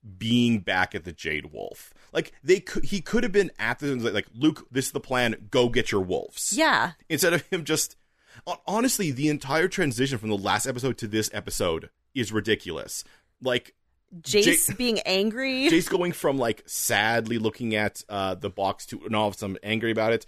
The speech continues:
Speaker 1: Alec going from, "Hey, Magnus, let's go on a date," to,
Speaker 2: To
Speaker 1: "I gotta go talk to my
Speaker 2: Well, first I have to
Speaker 1: ex."
Speaker 2: find,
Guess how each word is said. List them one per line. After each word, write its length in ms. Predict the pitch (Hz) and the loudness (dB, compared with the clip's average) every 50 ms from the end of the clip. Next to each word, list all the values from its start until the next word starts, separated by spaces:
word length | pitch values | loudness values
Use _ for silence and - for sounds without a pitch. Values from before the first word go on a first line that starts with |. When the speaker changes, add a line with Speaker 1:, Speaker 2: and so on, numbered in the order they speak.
| - - _ _ _ _ _ _ - | -12 -20 _ _ _ _ _ _ -6
Speaker 1:
Alec 360 | 123 127 127 135 139 131 - | -2 0 2 2 0 0 0
going 280 | - 135 127 123 127 123 | 2 2 4 4 2 0
from, 600 | - - - 123 117 113 113 104 - 117 120 110 - | -4 -4 -2 0 0 0 0 -2 -4 -6 -6 -6 -6
"Hey, 180 | 101 131 135 131 | -4 -2 0 2
Magnus, 420 | 123 113 101 101 101 107 101 - | 2 2 2 2 0 -2 -2 -4
let's 140 | 120 110 - | -6 -8 -6
go 240 | - 131 123 113 117 | -2 0 2 2 2
on 100 | 113 110 | 2 2
a 60 | 107 | 0
date," 340 | 104 98 - 104 107 104 - | -2 -2 -2 -4 -4 -4 -4
to, 140 | - - 120 104 | -4 -2 0 2
Speaker 2:
To 240 | 104 190 175 165 - - - - - | 2 2 2 0 -4 -10 -12 -4 -2
Speaker 1:
"I 80 | 135 131 | 0 0
gotta 280 | - 123 120 123 135 | 2 2 2 2 2
go 160 | 123 127 127 123 | 2 2 0 0
talk 360 | - - - - 110 - - | -2 -2 -2 0 0 0 -2
to 100 | - 131 | -2 -2
my 460 | 120 117 113 113 107 107 104 104 87 - - | 0 0 2 2 2 2 2 0 -2 -4 -4
Speaker 2:
Well, 140 | 226 240 226 | -4 -2 0
first 240 | - 359 - - 392 | 0 0 0 2 2
I 40 | |
have 180 | 370 311 262 - | 2 4 2 2
to 40 | 269 | 2
Speaker 1:
ex." 100 | 277 - | 2 2
Speaker 2:
find, 320 | - 208 196 208 214 202 | 4 4 4 2 0 -2